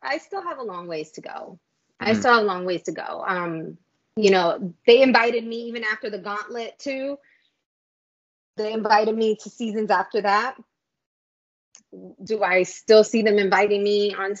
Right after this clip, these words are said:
Speaker 1: seasons now? Yeah, my kids are older. I have flexibility.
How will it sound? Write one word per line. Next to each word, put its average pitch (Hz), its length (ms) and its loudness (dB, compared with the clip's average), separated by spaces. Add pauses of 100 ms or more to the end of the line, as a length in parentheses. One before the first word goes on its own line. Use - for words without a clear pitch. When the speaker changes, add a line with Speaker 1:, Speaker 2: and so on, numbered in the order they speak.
Speaker 1:
seasons 196 440 -8
now? 214 380 -2 (100)
Yeah, 285 200 2 (140)
my 202 140 -2
kids 269 260 -4
are 220 140 -2
older. 214 540 -2
I 190 80 0
have 214 200 -8
flexibility. 196 960 -10